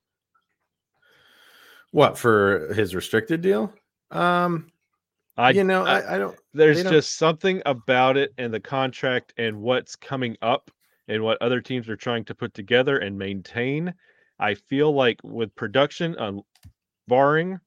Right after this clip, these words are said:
Speaker 2: him having a breakout year, I feel like his talent right now could be found elsewhere. We're just kinda growing and seeing and what he could do. But if this is what we get, we can, we can do something else.
Speaker 1: Well, I mean, if his,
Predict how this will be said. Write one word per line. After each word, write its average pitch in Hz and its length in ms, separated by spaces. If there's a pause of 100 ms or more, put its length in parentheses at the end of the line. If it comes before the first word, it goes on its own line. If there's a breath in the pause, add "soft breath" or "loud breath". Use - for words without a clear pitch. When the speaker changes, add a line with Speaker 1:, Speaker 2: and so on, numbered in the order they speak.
(1300)
Speaker 2:
him 120 180
having 120 300
a 113 60
breakout 120 420
year, 120 360 (360)
I 98 80
feel 135 240
like 117 180 (720)
his 110 280
talent 147 320
right 107 260
now 120 280
could 104 180
be 110 100
found 107 380
elsewhere. 95 460
We're 110 160
just 123 220
kinda 127 240
growing 117 500
and 98 120
seeing 139 580
and 104 120
what 107 140
he 127 80
could 113 180
do. 139 340 (680 soft breath)
But 120 80
if 117 140
this 147 200
is 147 140
what 131 280
we 127 140
get, 123 320 (1300)
we 110 140
can, 107 200
we 110 200
can 104 200
do 95 160
something 92 360
else. - 360
Speaker 1:
Well, 160 260
I 156 80
mean, 147 200
if 139 200
his, 123 380